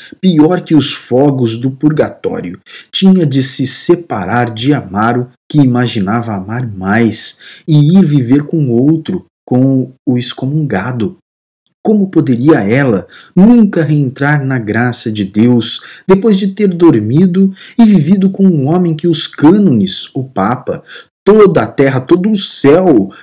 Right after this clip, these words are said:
consideravam maldito? E devia ser esse seu marido, talvez o pai de outros filhos.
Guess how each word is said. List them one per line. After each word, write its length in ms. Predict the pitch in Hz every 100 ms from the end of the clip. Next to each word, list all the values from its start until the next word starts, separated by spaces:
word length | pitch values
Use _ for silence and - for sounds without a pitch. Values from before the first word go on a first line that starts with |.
| -
consideravam 760 | 160 160 160 143 117 131 139 120
maldito? 840 | 110 101 98 185 214 - 120 - _ _ _ _ -
E 40 | 156
devia 400 | 143 - 123 120
ser 320 | - 127 123
esse 400 | 120 147 - 151
seu 280 | - 131 139
marido, 520 | 151 123 127 131 - _ - _
talvez 540 | 170 156 127 175 180 147
o 80 |
pai 260 | - 156 165
de 180 | 143 135
outros 600 | 139 214 190 196 - -
filhos. 640 | 123 147 180 110 - -